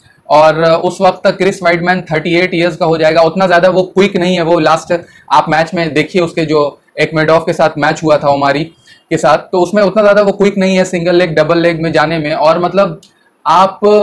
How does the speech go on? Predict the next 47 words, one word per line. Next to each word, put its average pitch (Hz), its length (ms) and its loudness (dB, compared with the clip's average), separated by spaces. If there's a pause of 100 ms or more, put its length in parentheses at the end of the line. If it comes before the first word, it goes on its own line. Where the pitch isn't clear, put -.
सोच 202 360 0
रहे 196 200 4
हैं 185 320 -2
कि 202 360 -4
क्रिस 208 320 -2
वाइडमैन 190 420 2
जो 196 80 0
अपने 196 300 0
टॉप 196 440 2
पर 165 100 0
था, 156 240 -2
जो 185 300 -2 (240)
एंड-, 170 420 2
एंडरसन 170 380 0
सिल्वा 190 260 2
को 196 120 2
दो 170 200 2
बार 180 180 4
हराया 151 360 2
था 170 120 -4
लगातार 151 400 2
उसने, 151 240 -6
और 151 160 2
उसके 156 180 -6
बाद 156 160 2
से 160 260 -6 (220)
मुनियोज 175 340 2
को 185 140 0
हराया 156 400 2
था 143 400 -2 (300)
और 156 280 4 (640)
चैंपियन 165 440 0
था 156 240 0
बहुत 156 200 2
ज़्यादा 156 220 2
dominant 156 480 0
मिडिल 156 260 0
वेट 139 220 -2
में। 139 200 -8 (300)
और 185 640 2
अभी 160 360 0
Chris 190 300 -2
Weidman, 156 460 0
पहले - 560 0
वाला 233 220 6
Chris 220 300 0
Weidman 220 420 2